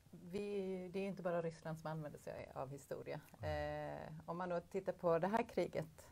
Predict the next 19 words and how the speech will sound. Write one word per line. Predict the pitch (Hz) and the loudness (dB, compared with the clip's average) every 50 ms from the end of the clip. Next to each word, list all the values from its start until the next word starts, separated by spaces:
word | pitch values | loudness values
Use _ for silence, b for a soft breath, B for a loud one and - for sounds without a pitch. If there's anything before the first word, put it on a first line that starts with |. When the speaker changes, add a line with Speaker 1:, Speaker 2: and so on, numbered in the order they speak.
| - - | -6 2
Speaker 1:
eh, | 160 156 160 156 151 151 147 143 143 156 156 160 - - - b b b b b b b b b b b | 6 8 8 10 10 10 10 8 6 4 2 0 -4 -14 -20 b b b b b b b b b b b
finns | - 190 185 - | 4 4 6 8
det | 185 | 8
några | 185 190 190 196 180 180 170 170 170 170 | 10 12 12 12 12 12 12 12 12 12
historiska | 170 - 170 175 185 185 - 196 185 175 175 - - 180 | 12 12 10 8 6 10 10 10 10 10 8 10 12 12
lärdomar | 175 175 180 185 185 185 180 175 165 165 165 170 | 12 12 12 12 12 12 12 10 8 8 8 6
som | - - 180 170 | 6 4 4 10
vi | 185 190 190 190 | 10 12 12 12
har | 190 180 | 12 10
dragit | 170 175 180 180 175 165 170 165 - | 10 10 8 8 8 6 4 2 2
historiskt | - - - - 165 156 156 156 156 156 160 - - - - | 0 2 4 4 6 6 6 4 2 0 0 -4 -12 -8 0
och | - 156 | 0 0
som | - - 165 156 | 2 4 4 6
vi | 156 160 156 156 | 8 8 8 8
använder | - - 165 160 160 156 156 151 147 147 151 | 6 6 6 6 6 6 6 6 6 4 2
oss | 151 - - | 2 0 0
av | 143 147 143 143 143 151 | 0 0 0 0 0 -2
i | 151 147 147 147 151 147 - - - - | -2 -2 -2 -4 -4 -6 -6 -8 -8 -10
Ukraina-kriget? | 165 160 - - 170 175 175 160 143 - - - 160 - 160 160 - - - | -10 -10 -8 -6 -4 -4 -4 -6 -6 -6 -6 -6 -4 -4 -6 -8 -10 -18 -20